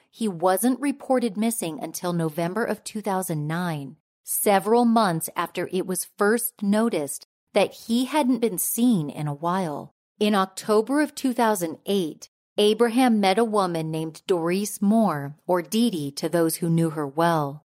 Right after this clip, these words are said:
Dee Dee expressed interest in writing a book about him, which would chronicle his efforts to help his community after winning the lotto. The two made plans to meet and discuss the book prospect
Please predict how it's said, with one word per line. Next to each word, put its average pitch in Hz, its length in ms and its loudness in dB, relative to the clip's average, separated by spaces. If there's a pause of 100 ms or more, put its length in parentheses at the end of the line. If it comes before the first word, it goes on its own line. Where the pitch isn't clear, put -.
(220)
Dee 214 220 -2
Dee 247 260 0
expressed 208 680 -4
interest 220 500 -2
in 170 180 -4
writing 180 400 2
a 247 60 2
book 233 260 0
about 160 320 0
him, 147 400 -8 (260)
which 208 300 -2
would 208 180 0
chronicle 220 640 0
his 240 240 -2
efforts 180 440 -2
to 170 100 -10
help 196 360 -2
his 240 200 -4
community 220 600 2
after 151 320 -4
winning 165 360 -2
the 156 80 -2
lotto. 151 580 -2 (300)
The 208 80 0
two 247 340 0
made 254 300 2
plans 180 460 -4
to 180 120 -8
meet 180 400 -4
and 226 160 2
discuss 220 540 -2
the 175 100 -6
book 190 380 -4
prospect 220 680 -4